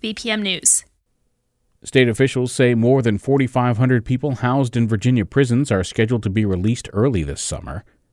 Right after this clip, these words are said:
Speaker 2: A new state law that takes effect in July expands a program that allows some people to shorten their sentences.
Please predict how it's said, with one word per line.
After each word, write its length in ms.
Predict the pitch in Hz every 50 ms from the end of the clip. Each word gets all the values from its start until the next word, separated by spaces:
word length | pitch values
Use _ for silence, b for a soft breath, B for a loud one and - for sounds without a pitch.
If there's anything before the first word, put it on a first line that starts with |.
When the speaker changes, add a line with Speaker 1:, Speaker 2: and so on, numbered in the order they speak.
| _ _ _ _ -
Speaker 2:
A 40 | 92
new 180 | 92 90 85
state 300 | - - - 104 95 -
law 240 | 95 101 107 110 104
that 160 | 95 92 -
takes 240 | - 120 110 - -
effect 320 | 98 - - 120 113 -
in 100 | 117 104
July 400 | 98 98 98 98 101 107 117 127
expands 640 | 139 127 110 - - - - - 120 135 156 151 127
a 60 | 104
program 560 | - - 104 98 95 87 - 101 107 127 139 127
that 120 | 107 92
allows 380 | 92 92 95 104 104 107 98 -
some 220 | - 123 123 131
people 260 | - 110 90 - 113
to 100 | 113 -
shorten 400 | 85 - - 127 127 - - 95
their 120 | 80 73 71
sentences. 720 | - - 131 143 143 - 73 - - 69 65 85 - -